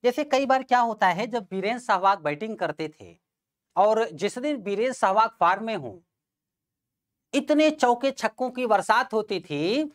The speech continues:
कि पूरी फील्ड में जब वो ग्रीन लाइट, ग्रीन लाइन नहीं दिखाई जाती, ये चौका, ये छक्का,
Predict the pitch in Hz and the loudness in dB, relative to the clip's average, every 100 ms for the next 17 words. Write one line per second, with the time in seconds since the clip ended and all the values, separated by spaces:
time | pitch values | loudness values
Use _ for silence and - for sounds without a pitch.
0 | _ 208 - 240 262 277 - 214 247 247 | _ -6 -2 2 2 0 0 0 2 2
1 | 247 240 226 240 160 147 175 254 240 226 | 2 0 2 2 2 0 2 2 4 4
2 | 240 196 175 165 240 254 196 185 254 294 | 2 -6 -4 0 0 -2 2 2 2 0
3 | 294 208 175 160 160 175 180 208 - 175 | -2 -2 -2 0 0 -2 -6 -4 0 0
4 | 175 165 185 185 175 - 135 | 2 -2 -4 -8 -8 0 -2